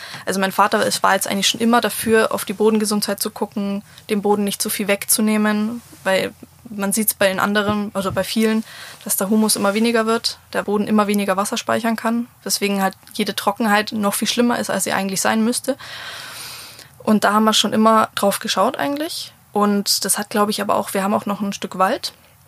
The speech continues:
Und da hat's auch angefangen, dass man sich mal damit beschäftigt hat, warum hat man damals eine Monokultur draus gemacht. Und dann haben wir halt auch schon viel draus gelernt, dass es eigentlich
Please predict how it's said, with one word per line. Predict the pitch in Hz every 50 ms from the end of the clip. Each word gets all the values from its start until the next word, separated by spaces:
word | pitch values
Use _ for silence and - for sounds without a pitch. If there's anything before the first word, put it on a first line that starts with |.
| _ _ -
Und | 214 208
da | 214 214 214
hat's | 208 208 -
auch | - 196 214
angefangen, | 233 226 220 214 - 220 214 214 208
dass | 208 196 -
man | 202 196
sich | 190 190 -
mal | 196 190
damit | 196 190 190 -
beschäftigt | - 202 - - 202 - - 208 202
hat, | 202 196 - - 233
warum | 190 202 202 202 202 202
hat | 202 190 -
man | 202 190
damals | 196 185 190 185 - -
eine | 196 196
Monokultur | 202 220 247 247 - 233 226 240 233
draus | 226 214 240 - -
gemacht. | - 233 233 262 - - - -
Und | - 208 190
dann | 190 190
haben | 196 202 202
wir | 202
halt | 196 190 190 -
auch | - 190 -
schon | - - 208 196 196
viel | - - 208
draus | - 196 196 196 -
gelernt, | - 196 190 196 202 196
dass | 190 -
es | - -
eigentlich | 202 190 196 190 - -